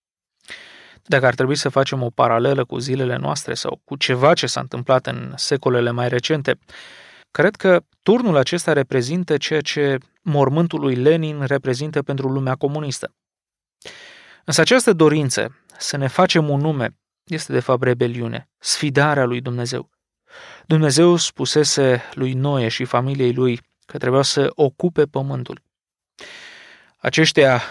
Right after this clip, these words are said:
exprimau însă un sentiment de proprietate pe care îl manifestau în ciuda poruncii lui Dumnezeu. Dar să vedem acum ce nu era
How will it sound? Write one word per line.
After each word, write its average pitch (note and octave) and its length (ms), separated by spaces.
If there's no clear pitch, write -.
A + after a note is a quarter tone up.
exprimau C#3+ 640
însă C3+ 240
un B2+ 220
sentiment C#3+ 540
de C#3+ 100
proprietate C3+ 720
pe - 140
care A#2 380
îl C#3+ 160
manifestau C3 960
în C3+ 220
ciuda E3+ 340
poruncii B2 440
lui B2+ 160
Dumnezeu. C#3 460
Dar F3 120
să G3+ 120
vedem A#3 240
acum G3+ 360
ce F3+ 240
nu G3 300
era A#2 320